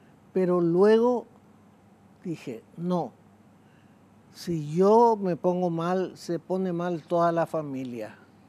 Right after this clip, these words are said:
Así que tengo que superar esto. De lo contrario,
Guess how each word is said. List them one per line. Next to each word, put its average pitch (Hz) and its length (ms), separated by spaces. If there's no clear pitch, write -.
Así 190 360
que 208 280
tengo 190 300
que 196 140
superar 170 580
esto. 135 400
De 196 140
lo 185 100
contrario, 202 800